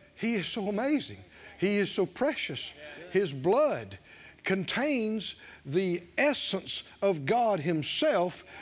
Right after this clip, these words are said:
that makes him an eternal being. We don't know how God, how long God has existed.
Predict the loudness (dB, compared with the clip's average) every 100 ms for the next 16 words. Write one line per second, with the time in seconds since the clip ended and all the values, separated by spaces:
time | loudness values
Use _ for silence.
0 | -16 -4 0 0 0 0 0 -2 -4 2
1 | 2 2 0 0 2 0 -4 -2 0 0
2 | 0 2 2 0 -4 -12 -20 -18 -16 -16
3 | -16 -18 -18 -20 -20 -20 -20 -6 2 4
4 | 4 4 2 2 0 0 -2 0 2 2
5 | 0 0 0 0 0 0 -2 -2 -2 -6